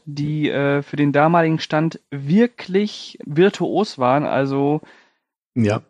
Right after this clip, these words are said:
Speaker 2: waren echte, äh, äh, Filmclips. Eben,
Speaker 1: Genau,
Speaker 2: wo
Speaker 1: genau.
Speaker 2: du dann Mark Hamill sehen konntest. Oder
Speaker 1: Der damals, äh, in der Spielereihe Christopher Blair war. Oder?
Speaker 2: Äh,
Speaker 1: Ja.
Speaker 2: ich
Speaker 1: Ja.
Speaker 2: ja,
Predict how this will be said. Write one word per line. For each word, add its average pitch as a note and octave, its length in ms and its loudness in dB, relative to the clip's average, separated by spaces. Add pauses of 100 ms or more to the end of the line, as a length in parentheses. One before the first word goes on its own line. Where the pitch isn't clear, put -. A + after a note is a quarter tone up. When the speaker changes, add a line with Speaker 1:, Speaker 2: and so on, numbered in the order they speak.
(160)
Speaker 2:
waren A2 320 2
echte, B2+ 760 0
äh, G#2+ 580 0
äh, G#2+ 80 -2
Filmclips. - 800 -4 (340)
Eben, A2+ 140 -2
Speaker 1:
Genau, G#3+ 380 4
Speaker 2:
wo - 40 -8
Speaker 1:
genau. E3 220 2
Speaker 2:
du C#3+ 100 0
dann G#2+ 280 -2
Mark G2+ 440 -4
Hamill G#2+ 400 -4 (520)
sehen B2 340 0
konntest. A2+ 720 -2 (200)
Oder A2 540 -4
Speaker 1:
Der - 80 0
damals, E3 600 2
äh, C#3+ 320 0
in D3+ 100 -2
der D3 320 -2
Spielereihe E3 520 -6
Christopher D#3+ 460 -6
Blair C#3+ 420 -2
war. C#2+ 300 -6 (1300)
Oder? F3 180 2
Speaker 2:
Äh, - 60 0 (320)
Speaker 1:
Ja. - 120 -2 (200)
Speaker 2:
ich G#2+ 200 -2
Speaker 1:
Ja. A2+ 120 0 (100)
Speaker 2:
ja, G#2 220 0